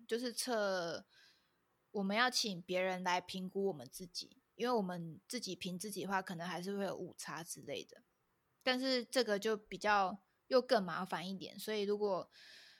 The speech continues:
自己测的话也是可以，但是就还是会准确啦，但是会有一点主观经验在里面这样。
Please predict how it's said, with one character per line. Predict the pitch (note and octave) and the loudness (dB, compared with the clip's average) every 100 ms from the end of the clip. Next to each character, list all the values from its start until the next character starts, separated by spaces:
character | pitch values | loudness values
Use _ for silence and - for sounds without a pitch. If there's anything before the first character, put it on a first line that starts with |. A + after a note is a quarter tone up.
| _ _ _ _ _ _ _ _ | _ _ _ _ _ _ _ _
自 | E4 | -4
己 | B3 F3 | -2 -2
测 | - A3+ | 0 2
的 | F#3 F#3 | 2 0
话 | G#3+ G3+ F3+ | 4 6 4
也 | F3 F3 | 0 -4
是 | A3 | -4
可 | G#3 - F#3+ | -4 -4 -4
以， | C#3+ | -2
但 | G3+ G3 | -4 -4
是 | G3+ G3 F#3+ F3+ D#3+ - - _ _ _ | -2 -2 -2 -4 -6 -12 -16 _ _ _
就 | G3+ F#3+ E3+ E3 D3+ A#2+ F#2 - _ _ _ _ _ _ _ _ _ - | -2 0 0 -2 -4 -6 -10 -18 _ _ _ _ _ _ _ _ _ 0
还 | A3+ | 2
是 | D4 | 2
会 | D#4+ E4+ | 6 6
准 | C4+ G#3 A#2+ | 4 -2 -6
确 | F3 B3 F3 | -4 -2 0
啦， | F2+ - - _ _ _ _ | -2 -6 -14 _ _ _ _
但 | A#3+ | -2
是 | B3 B3+ | 0 2
会 | C4+ G#3+ | 4 4
有 | |
一 | G#3 | 2
点 | G3 F3 | -2 -4
主 | - | -8
观 | D3+ F3 | -8 -8
经 | - | -8
验 | F3 E3+ | -8 -6
在 | E3 | -6
里 | - | -6
面 | - - - | -12 -16 -14
这 | |
样。 | - | -14